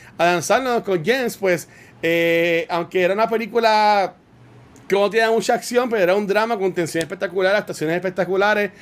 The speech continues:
este, tienes par de cameos de gente cool. So, para mí diría esas dos: The Green Knight y Uncle James, para mí es lo mejor que A twenty-four nos da, nos ha dado hasta ahora.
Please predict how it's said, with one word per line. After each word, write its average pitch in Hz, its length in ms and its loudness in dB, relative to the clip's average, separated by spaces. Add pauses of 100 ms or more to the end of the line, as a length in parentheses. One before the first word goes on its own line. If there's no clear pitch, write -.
(300)
este, 165 680 0
tienes 175 260 -2
par 190 160 0
de 196 140 -2
cameos 185 420 0
de 175 100 -2
gente 180 300 -2
cool. 220 320 -4 (240)
So, 196 220 0
para 190 180 4
mí 208 80 0
diría 254 360 0
esas 202 260 -4
dos: 143 160 -2 (180)
The 170 80 0
Green 208 280 -4
Knight 247 280 -2
y 196 80 0
Uncle 170 340 0
James, 185 320 -2 (200)
para 156 280 2
mí 165 380 2 (460)
es 156 120 0
lo 165 120 2
mejor 170 320 0
que 165 160 -4
A 151 40 -6
twenty-four 151 460 -4
nos 151 140 -6
da, 139 180 -2
nos 143 100 -4
ha 143 60 0
dado 147 120 2
hasta 151 200 -4
ahora. 113 260 -6